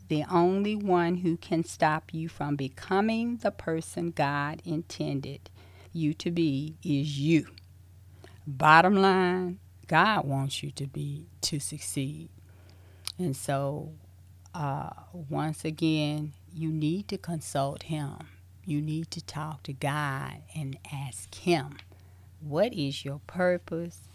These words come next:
and ask him to lead and guide you. And then let him do it. Let him lead and guide. Listen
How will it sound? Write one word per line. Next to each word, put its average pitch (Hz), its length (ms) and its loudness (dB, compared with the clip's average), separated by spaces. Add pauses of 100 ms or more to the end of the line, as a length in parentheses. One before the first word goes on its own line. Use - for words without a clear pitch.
(100)
and 139 520 -6
ask 139 400 -6
him 151 500 -2
to 143 140 -6
lead 135 520 -4
and 143 240 -4
guide 139 520 -8
you. 151 220 -10
And 170 180 0
then 285 420 6
let 196 260 8
him 247 460 0
do 330 240 4
it. - 460 -2 (260)
Let 220 360 2
him 226 600 -4
lead 196 420 -2
and 143 240 -4
guide. 143 640 -4 (500)
Listen 165 840 0